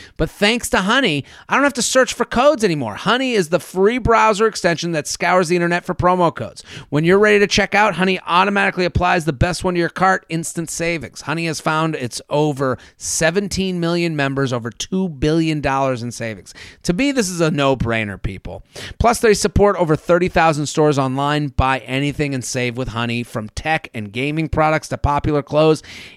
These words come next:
and even food. People, this is a no-brainer. You put it on the, on the browser. Every time you check out, Honey goes beep, boop, bop, boop, boop.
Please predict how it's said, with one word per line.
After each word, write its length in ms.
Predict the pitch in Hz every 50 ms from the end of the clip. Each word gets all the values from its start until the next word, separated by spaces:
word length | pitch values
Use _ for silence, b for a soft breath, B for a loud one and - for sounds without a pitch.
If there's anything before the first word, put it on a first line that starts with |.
| B _ -
and 320 | 185 196 202 208 208 190
even 340 | 190 180 175 156 180 175 165
food. 480 | - - - 170 196 190 185 151 110 98 _ _ _ _ _ _ _ -
People, 260 | - 175 165 135 151
this 120 | 151 170 156
is 60 | 156
a 60 | 156
no-brainer. 520 | 131 123 117 104 107 101 95 82 78 - _ _ _ _ _ _
You 100 | 117 117
put 220 | - - 190 185
it 80 | 180 180
on 220 | 175 165 156 151
the, 360 | 143 131 127 123 120 120 - -
on 140 | 123 117 120
the 60 | 110
browser. 560 | 110 117 113 107 104 107 101 101 107 104 98 b b b b b b b b - 147
Every 240 | 165 156 185 180
time 280 | 147 - 160 151 156 147
you 120 | 143 135 127
check 380 | - - - 147 123 - -
out, 280 | 123 117 117 117 - _
Honey 260 | - - 151 147 139 131
goes 240 | 127 123 123 120
beep, 260 | - - - 403 381 -
boop, 140 | 415 403
bop, 180 | - 415 392 392
boop, 160 | 403 392 302
boop. 260 | - 403 403 403 -